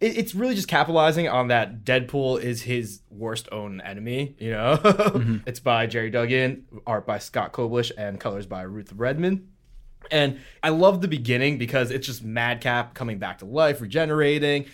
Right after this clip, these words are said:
Speaker 1: He's like, "I've made this plan this whole time. It's time for Deadpool to die." And then he, like, completely just finds out all the events of Secret Empire. <laughs> He's just like,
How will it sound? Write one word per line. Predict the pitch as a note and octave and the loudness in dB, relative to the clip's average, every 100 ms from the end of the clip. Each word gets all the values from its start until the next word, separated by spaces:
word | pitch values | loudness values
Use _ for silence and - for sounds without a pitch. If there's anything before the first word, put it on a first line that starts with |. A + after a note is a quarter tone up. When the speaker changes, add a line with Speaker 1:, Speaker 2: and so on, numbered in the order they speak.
| - | -16
Speaker 1:
He's | - G#2+ | -10 -6
like, | G#2 - - - - | -6 -8 -18 -20 -4
"I've | B2 A#2 | -2 -2
made | A2 | -4
this | G2 | -8
plan | - A#3+ A#3+ A3 | 0 4 6 6
this | G#3 | 2
whole | A3+ G3+ | 2 2
time. | G#3 G3+ G3+ F#3+ | 4 4 4 0
It's | A#2+ | -8
time | - A#2 A2+ | -6 -4 -4
for | - G#2 | -4 -6
Deadpool | G2 A#2 A2+ C3+ B2+ | -6 -6 -6 -4 -2
to | B2 | 4
die." | D#3+ F3 F3 D3 | 8 8 8 6
And | C#3 C3 | 0 -2
then | - D#3 | 0 0
he, | C#3+ D3 | 0 -2
like, | B2 A2+ - | -2 -4 -10
completely | - A#2+ C3 A#2 | -8 -6 -4 -4
just | A#2 | -2
finds | G#2 G#2+ | -4 -2
out | G#2 G2+ | -4 -4
all | G#2 | -6
the | G#2 | -8
events | G2+ G#2 G2+ | -8 -10 -10
of | G2 | -14
Secret | G#2+ F#2+ | -12 -10
Empire. | F#2+ A2 A#2 A#2+ - - | -8 -4 -2 -2 -4 -4
<laughs> | - G3 | 4 8
He's | F#3+ D#3+ | 8 6
just | D#3 | 0
like, | E3 D3 | 0 -2